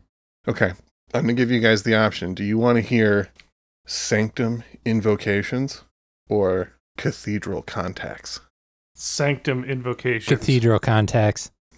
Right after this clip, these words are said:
Speaker 1: Oh, making me be the tiebreaker. Okay.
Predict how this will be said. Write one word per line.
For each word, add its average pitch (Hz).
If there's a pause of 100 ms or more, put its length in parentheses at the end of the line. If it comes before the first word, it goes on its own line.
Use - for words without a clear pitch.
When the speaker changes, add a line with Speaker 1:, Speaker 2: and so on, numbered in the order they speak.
(160)
Speaker 1:
Oh, 123
making 123
me 127
be 120
the 127
tiebreaker. 95
Okay. 104